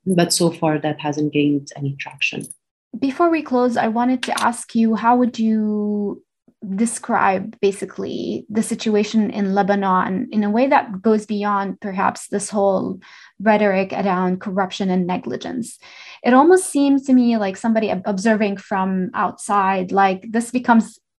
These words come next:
Speaker 2: almost a political choice, a deliberate policy to just preserve the political class and system.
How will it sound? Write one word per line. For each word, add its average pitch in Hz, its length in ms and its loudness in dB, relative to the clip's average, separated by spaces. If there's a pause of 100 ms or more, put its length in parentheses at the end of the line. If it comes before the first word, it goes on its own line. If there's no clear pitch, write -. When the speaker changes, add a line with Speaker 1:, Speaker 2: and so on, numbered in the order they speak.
(240)
Speaker 2:
almost 247 320 0
a 226 60 0
political 202 560 -2
choice, 226 500 0
a 262 60 2
deliberate 202 580 0
policy 247 520 0
to 233 100 -4
just - 540 -10
preserve 214 560 2
the 202 100 -2
political 196 460 -4
class 208 500 0
and 190 180 -6
system. - 600 -8